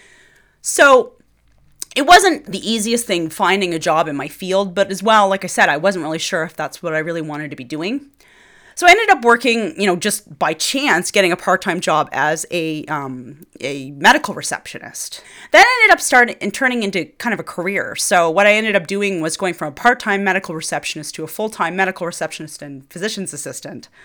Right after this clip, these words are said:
Um, you know, I was doing all kinds of, like, super basic stuff. I'm not saying, you know, I was,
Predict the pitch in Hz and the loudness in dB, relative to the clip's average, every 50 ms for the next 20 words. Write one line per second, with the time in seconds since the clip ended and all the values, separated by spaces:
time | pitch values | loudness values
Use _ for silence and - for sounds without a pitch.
0 | - - - - - - - - - _ _ _ - 165 160 151 139 110 147 135 | -20 -20 -20 -20 -20 -20 -20 -20 -20 _ _ _ -6 -4 -4 -4 -6 -8 -10 -12
1 | 123 120 - _ _ _ - - - 170 165 165 160 165 185 160 233 226 220 208 | -12 -14 -18 _ _ _ -20 -18 -14 -10 -6 -6 -4 -4 -6 -6 -4 -4 -2 0
2 | 196 180 180 - 214 196 190 156 180 143 151 151 143 - - - - 254 247 220 | 0 -2 -2 -2 -4 -4 -2 -4 -6 -8 -8 -10 -8 -6 -6 -6 -4 -4 -2 -2
3 | 247 196 165 151 - 170 156 165 - - - 240 233 - - - 254 240 247 226 | -2 -2 -2 -4 -10 -8 -6 -6 -4 -2 -2 -2 -2 -2 -2 4 6 4 4 4
4 | - 190 170 170 151 151 - - 180 160 156 156 156 151 151 147 143 135 131 131 | 2 -4 -4 -4 -6 -4 -6 -6 -6 -4 -6 -6 -8 -8 -8 -10 -12 -14 -16 -16
5 | 131 139 139 - - | -16 -14 -10 -10 -10